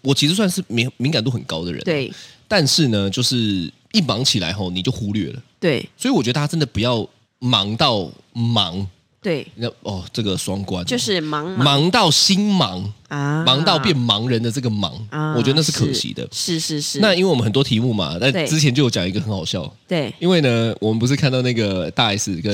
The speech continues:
Speaker 1: 那个
Speaker 2: 是。
Speaker 1: 汪小菲的那个事情嘛？哦，
Speaker 2: 没错。
Speaker 1: 这个吵，吵很久呢。
Speaker 2: 嗯。
Speaker 1: 这个很厉害呢，这个比王力宏的事情还久哎。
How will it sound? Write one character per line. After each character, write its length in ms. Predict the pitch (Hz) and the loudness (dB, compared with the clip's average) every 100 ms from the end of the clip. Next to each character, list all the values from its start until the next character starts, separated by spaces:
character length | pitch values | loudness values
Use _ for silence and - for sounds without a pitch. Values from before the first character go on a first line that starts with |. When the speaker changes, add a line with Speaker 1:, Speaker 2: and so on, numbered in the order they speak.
| 101 | 0
Speaker 1:
那 80 | 107 | 0
个 80 | 90 | -2
Speaker 2:
是。 80 | 87 | 0
Speaker 1:
汪 160 | 110 131 | 0 0
小 160 | 85 | -4
菲 200 | 78 101 | -2 -2
的 320 | 95 85 73 - - _ | -2 -4 -6 -10 -18 _
那 100 | 107 | -6
个 120 | 87 | -2
事 160 | - 156 | 0 2
情 200 | 120 85 | 2 -2
嘛？ 160 | 107 - | -6 0
哦， 180 | 156 120 | 2 2
Speaker 2:
没 60 | |
错。 100 | 214 | 2
Speaker 1:
这 40 | 165 | 0
个 80 | |
吵， 220 | 147 - 110 | 0 -2 0
吵 240 | - 110 | 0 2
很 160 | 113 143 | 2 2
久 240 | 139 92 | 0 0
呢。 80 | 92 87 - | -2 -2 -4
Speaker 2:
嗯。 420 | 196 190 180 165 | -4 -2 -2 -2
Speaker 1:
这 80 | 196 | 2
个 80 | |
很 120 | 139 117 | 2 4
厉 180 | 170 | 2
害 160 | 135 139 | 2 2
呢， 100 | 104 | 0
这 80 | 139 | 0
个 100 | 151 | 0
比 120 | 110 | 0
王 180 | 98 117 | 0 2
力 120 | 156 | 0
宏 120 | 110 | 0
的 60 | 107 | 0
事 140 | - | 0
情 100 | 110 | 0
还 140 | 95 101 | -2 -2
久 280 | - 92 | -2 -2
哎。 80 | - | -6